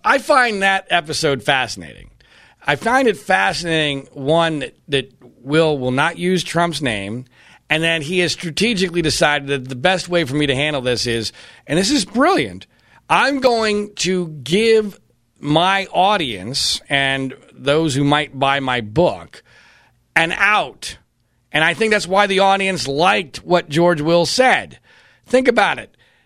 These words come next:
He's saying, "Well, you know, on policy, Trump really is a conservative and he's doing a lot of things Reagan would approve of.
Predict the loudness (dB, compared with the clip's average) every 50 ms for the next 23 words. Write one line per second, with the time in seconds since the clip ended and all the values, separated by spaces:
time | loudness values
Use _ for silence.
0 | _ _ _ _ _ _ _ _ -10 -4 -2 0 0 0 0 2 2 2 4 4
1 | 0 0 0 0 2 2 2 2 2 2 2 2 0 0 0 -2 -4 -8 -6 -2
2 | 2 4 4 6 4 4 4 2 0 -2 -2 -4 -4 -2 -2 -2 -2 -4 -4 -4
3 | 0 2 2 2 0 0 0 0 2 2 2 2 2 2 2 2 0 0 -2 0
4 | -2 -2 -2 -2 0 2 4 4 4 2 2 0 0 0 0 0 0 -2 -2 -4
5 | -4 -4 -6 -6 -8 -10 -16 -16 -12 -2 0 2 4 4 4 4 4 2 2 0
6 | -2 -2 -2 -2 0 2 2 2 2 0 0 -2 -2 -2 0 2 2 4 4 2
7 | 0 -2